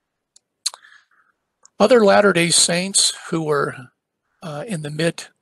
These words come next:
twentieth century were Perry Thomas, an influential banker. Here you see a, a photo here with Wayne Newton and Frank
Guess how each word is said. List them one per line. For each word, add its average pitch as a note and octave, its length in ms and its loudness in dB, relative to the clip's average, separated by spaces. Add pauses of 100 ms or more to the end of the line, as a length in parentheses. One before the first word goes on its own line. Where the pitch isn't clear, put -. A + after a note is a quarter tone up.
(120)
twentieth D#3 400 -4
century D#3+ 540 -4
were D3+ 380 -4 (540)
Perry D#3+ 280 -2
Thomas, E3 640 -2
an D3 140 -6
influential D#3 720 -6 (100)
banker. D3+ 560 -8 (680)
Here D#3 100 -6
you D3 140 -8
see D#3 300 -2
a, D3 180 -4
a E3 480 -10
photo D3+ 400 -4
here D3 160 -4
with C#3 280 -8
Wayne D3 320 -8
Newton C#3+ 540 -12 (640)
and C3+ 220 -8
Frank - 540 -6